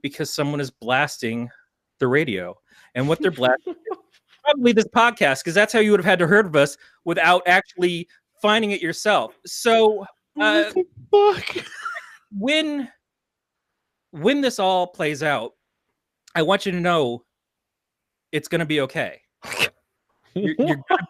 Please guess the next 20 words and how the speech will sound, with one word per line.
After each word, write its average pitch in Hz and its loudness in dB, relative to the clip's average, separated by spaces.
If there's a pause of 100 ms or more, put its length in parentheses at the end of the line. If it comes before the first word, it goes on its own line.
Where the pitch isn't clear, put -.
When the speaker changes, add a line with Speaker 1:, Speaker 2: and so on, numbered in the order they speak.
Speaker 1:
be 349 -4
okay. - -4 (160)
Speaker 2:
What? - -18 (340)
Speaker 1:
We're, 156 -2 (140)
we're 143 -4
going 160 -4
to 185 -6
find 175 -6
you. 104 -12 (560)
We're 139 -4
going 151 -4
to 156 -4
find 180 -10
you, 185 0
and 151 0
we're 151 0
gonna 147 -2
bring 147 0
you 143 0
home. 117 0